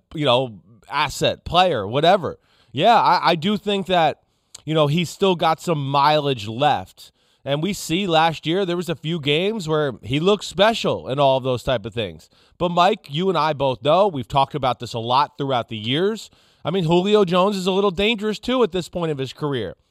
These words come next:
It has been a lot of wear and tear. And you and I both know that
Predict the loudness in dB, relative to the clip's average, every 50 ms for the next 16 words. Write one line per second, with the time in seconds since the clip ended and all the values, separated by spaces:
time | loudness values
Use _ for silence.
0 | _ _ -4 -2 0 2 0 0 0 -2 -4 -4 -2 0 2 2 2 2 2 2
1 | 0 0 0 0 -2 -4 -6 -6 -6 -2 0 0 0 0 -2 -6 _ _ _ _
2 | _ -8 -4 -2 0 0 0 0 -2 -6 -12 _ _ _ _ _ _ _ -4 -2
3 | 0 2 2 2 2 2 2 2 0 0 0 0 0 2 2 2 2 0 -2 -2